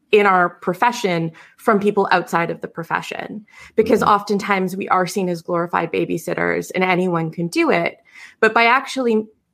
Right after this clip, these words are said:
Speaker 1: making it more transparent and saying, like, "Look, this is what I'm doing. This is why. This was
Speaker 2: Mm-hmm.
Speaker 1: the reading that I did to make these choices," I think not only helps us as professionals, but gets kids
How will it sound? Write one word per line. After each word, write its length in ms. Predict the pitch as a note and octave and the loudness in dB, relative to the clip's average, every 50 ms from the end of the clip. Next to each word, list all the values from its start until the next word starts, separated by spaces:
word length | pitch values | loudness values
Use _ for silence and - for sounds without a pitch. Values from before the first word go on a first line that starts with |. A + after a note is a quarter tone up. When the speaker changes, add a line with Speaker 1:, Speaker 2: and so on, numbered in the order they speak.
| _ _ _ _ _ _ _ _ - | _ _ _ _ _ _ _ _ -2
Speaker 1:
making 340 | A3 A3+ A3 G#3+ G#3 G#3+ | 0 0 0 0 0 -2
it 80 | G#3+ G3 | 0 0
more 140 | G3+ G3 F#3+ | 2 0 0
transparent 560 | - A3 G3+ G3 G3 - F4+ F#4+ F4+ - - | 0 -2 -2 -2 -2 -2 -2 0 0 0 -2
and 120 | G#3 G3+ | -2 -2
saying, 220 | G3+ A3+ G#3 G3 G3 | 0 0 0 2 0
like, 240 | F#3+ F#3 F#3 - G#3+ | 0 -2 -4 -2 0
"Look, 300 | B3 C#4 C4 F#3+ - - | 2 2 0 0 0 0
this 180 | A3 G#3+ - | 0 0 0
is 400 | C#4+ C4+ B3+ A#3 A3 - - - _ _ _ _ _ _ | 0 -2 -2 -2 -6 -10 -14 -18 _ _ _ _ _ _
what 380 | - F#3 F3 G#3+ G#3+ G3+ - - - _ _ _ _ - | -4 0 2 2 2 0 -2 -6 -10 _ _ _ _ -2
I'm 180 | G3+ F#3+ G3 F#3+ | 0 0 0 0
doing. 480 | A#3 A#3+ A#3+ A3 G3 F#3+ F#3 F3+ F3+ - | 2 2 4 4 4 4 2 2 2 0
This 180 | G#3+ G#3 G#3+ | 0 2 2
is 160 | A3+ G3 E3+ E3 | 2 0 0 -2
why. 640 | D#3+ E3 F3+ F#3+ G#3 G#3+ G3 F#3 F#3 F3+ F3+ F#3 F#3+ G3+ | -2 2 4 6 6 6 6 4 4 2 0 0 0 -2
This 200 | G3+ G3+ - A3 | -2 -2 -2 -2
was 220 | A3+ G#3 G#3+ F3 | -4 -4 -4 -6
Speaker 2:
Mm-hmm. 100 | F3 E3 | -4 -2
Speaker 1:
the 100 | G3 F3+ | -2 -2
reading 480 | F3 F#3 F#3 G3 A3+ B3 A#3 G#3 G3 F3+ | 0 -2 -2 0 2 2 2 2 2 0
that 140 | F3+ F3 | 0 0
I 140 | E3+ E3 D#3+ | 0 -2 -2
did 460 | D#3+ D#3+ F3+ F#3 E3+ E3+ D#3+ - E3+ - - - _ _ - | -4 -4 -4 -2 0 0 -2 -4 -8 -20 -20 -20 _ _ -4
to 100 | - G3 | -2 0
make 260 | E3+ C#4 E4+ E4+ - | 0 0 0 0 -2
these 220 | C#4 A3+ G3+ - - | -2 -2 -2 -2 -4
choices," 560 | - F#3 E3+ E3 - F3 E3 D#3+ D#3 - - - - - - _ - | -4 -4 -4 -2 -2 -2 -2 -2 -2 -6 -10 -20 -20 -20 -20 _ -2
I 80 | G#3+ G#3 | 0 2
think 140 | G#3+ A3 A#3 | 2 2 4
not 160 | A#3+ B3 B3 | 4 4 4
only 240 | B3+ A#3+ A#3 A3 G#3+ | 4 2 2 0 0
helps 260 | F#3+ G3+ F#3+ - - | -2 -4 -6 -4 -6
us 140 | F#3 F3 - - | -8 -6 -4 -2
as 280 | E3+ E3 D#3+ D#3 - | -2 -2 -2 -4 -6
professionals, 760 | - - - F#3+ - E4+ F#4 - - A#3+ G#3 F#3 F#3 F#3 - - - - - - _ - | -10 -10 -8 -4 -2 -2 -2 -2 -2 -4 -2 -2 -2 -4 -6 -10 -20 -20 -20 -8 _ -4
but 160 | B3 A#3+ A#3+ | -2 0 2
gets 300 | C#4 D4+ - - - - | 2 2 0 0 -6 -14
kids 640 | - - - C#4+ C#4+ C#4+ G3+ F#3+ - - - - | -14 -6 -2 0 0 0 0 -4 -10 -16 -18 -20